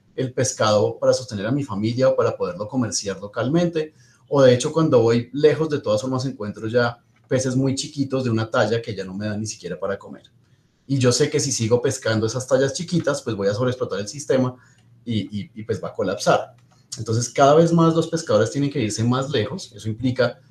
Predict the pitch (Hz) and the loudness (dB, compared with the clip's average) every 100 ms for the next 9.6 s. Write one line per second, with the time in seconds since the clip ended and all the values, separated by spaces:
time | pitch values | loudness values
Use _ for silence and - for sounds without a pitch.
0 | - - 131 127 139 135 - - 139 151 | -16 -2 0 2 4 4 4 0 2 0
1 | 156 151 151 147 - 117 127 120 117 131 | 0 0 0 -2 -2 0 2 2 0 -2
2 | 117 131 123 135 160 160 131 120 120 143 | 0 0 0 4 6 6 4 2 0 -2
3 | 135 135 135 - - - _ _ _ 139 | -2 -2 -4 -4 -8 -18 _ _ _ 2
4 | 135 123 120 123 123 - - 127 156 - | 6 6 6 4 2 -2 -6 0 2 2
5 | 131 156 143 143 165 _ _ _ - 135 | 2 6 6 4 -4 _ _ _ -6 0
6 | 117 107 104 101 85 _ _ _ _ _ | 2 2 0 -2 -6 _ _ _ _ _
7 | _ _ - 131 120 123 120 127 120 117 | _ _ 2 4 6 6 4 4 2 0
8 | - 127 110 113 - - 104 104 175 175 | 0 2 2 0 -4 -4 -4 -6 -8 -10
9 | _ _ 143 190 - | _ _ -6 -4 -4